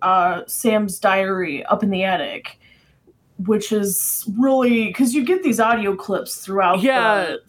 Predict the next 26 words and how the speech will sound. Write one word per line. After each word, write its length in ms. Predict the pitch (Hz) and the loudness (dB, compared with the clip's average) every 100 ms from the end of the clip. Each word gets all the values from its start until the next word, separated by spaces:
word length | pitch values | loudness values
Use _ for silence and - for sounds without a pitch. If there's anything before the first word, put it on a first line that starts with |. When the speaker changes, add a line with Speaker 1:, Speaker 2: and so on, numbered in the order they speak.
| _ _ _ _ _ _ _ - | _ _ _ _ _ _ _ -4
Speaker 1:
throughout 220 | 226 180 | -2 0
the 240 | 202 202 196 | 0 0 0
story, 880 | - - 262 262 240 202 175 175 - | -4 -2 0 2 2 0 0 -2 0
as 240 | 233 233 | -2 0
you 80 | 277 | 0
would 140 | 269 | 0
find 360 | - 277 285 285 | 0 0 2 0
certain 380 | - 285 233 233 | 0 0 0 -2
things 380 | 226 220 220 233 | 0 0 0 0
that 120 | 220 | 0
would 120 | 220 | 0
unlock 360 | 214 196 208 214 | 0 0 0 0
an 80 | 180 | 0
audio 380 | 196 196 180 | 0 0 -4
clip, 360 | 180 196 185 - | -6 -2 -2 -2
which 240 | 247 240 240 | -4 -4 -2
really 300 | 320 330 302 | 0 2 2
was 300 | 269 233 208 | 2 0 2
you 260 | 269 254 | 0 2
reading 380 | 240 247 226 214 | 0 2 0 0
a 40 | 196 | -2
journal 420 | 214 208 190 170 | 0 0 0 -2
entry 680 | 190 - 180 175 147 170 - _ _ | -4 -6 -8 -8 -8 -14 -16 _ _
from 180 | - 226 | 0 2
her 160 | 233 - | 4 2
diary, 720 | 208 226 214 185 170 165 | 2 2 2 0 -2 -6